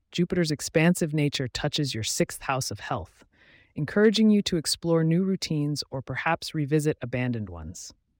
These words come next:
However, with Jupiter squaring Neptune today, be wary of overestimating your physical limits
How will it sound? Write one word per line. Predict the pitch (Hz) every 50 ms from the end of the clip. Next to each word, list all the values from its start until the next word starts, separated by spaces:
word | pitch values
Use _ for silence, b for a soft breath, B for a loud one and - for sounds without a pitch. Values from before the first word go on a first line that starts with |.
| _ _
However, | - 160 160 190 208 185 151 123 127 151 - _ _ _
with | - 143 135 -
Jupiter | - 185 214 214 - 233 233
squaring | - - - - 175 170 170 175 170 160
Neptune | 151 160 165 - - - 165 147 135
today, | - 139 135 151 147 110 113 135 - _ _ _ _ _ _ -
be | 170 180
wary | 175 160 165 170 175 175 170 160
of | 139 - -
overestimating | 165 170 180 175 180 170 156 160 160 - - 156 151 143 143 139 139 135
your | 120 107
physical | - - 170 160 165 165 - 165 147
limits | 143 143 139 123 98 - - -